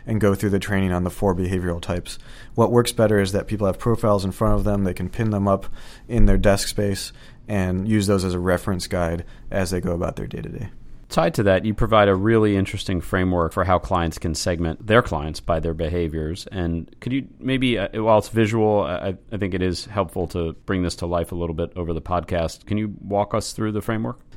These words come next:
Speaker 1: Absolutely. So there are simpler and more complex ways to build behavioral segmentation, but a, a classic starting point is just a two-by-two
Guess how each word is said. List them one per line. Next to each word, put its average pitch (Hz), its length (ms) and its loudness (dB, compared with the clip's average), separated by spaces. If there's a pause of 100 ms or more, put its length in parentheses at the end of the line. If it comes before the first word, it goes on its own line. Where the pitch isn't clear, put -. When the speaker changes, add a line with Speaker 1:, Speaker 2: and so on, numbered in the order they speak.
(120)
Speaker 1:
Absolutely. 151 500 4
So 151 400 8
there 175 180 6
are 170 360 8
simpler 233 420 4
and 131 100 6
more 123 220 8
complex 107 640 0
ways 98 300 4
to 98 100 -2
build 98 320 0
behavioral 95 400 0
segmentation, 92 800 0
but 98 320 2 (420)
a, 107 280 4 (120)
a 113 140 0
classic 151 480 2
starting 98 460 2
point 87 380 -6
is 95 260 -2
just 104 340 0
a 98 160 -6
two-by-two 98 800 -2